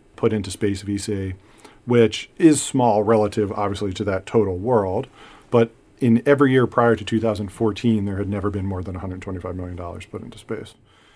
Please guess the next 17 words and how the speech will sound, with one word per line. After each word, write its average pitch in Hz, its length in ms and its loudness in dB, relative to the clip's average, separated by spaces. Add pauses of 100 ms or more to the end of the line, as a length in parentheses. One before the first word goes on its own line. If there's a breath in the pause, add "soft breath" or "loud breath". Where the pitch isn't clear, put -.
(180 soft breath)
And, 107 400 0
you 110 120 2
know, 101 100 0
it's 95 140 -4
something 120 440 4
like 98 400 -2
seventy-five, 104 540 0
eighty 101 160 -2
percent 98 320 -4
of, 95 80 -6
like, 92 220 -4
all 101 200 0
V 101 160 -2
C 101 220 -2
activity 98 320 -4
in 95 80 -6
space 98 440 -6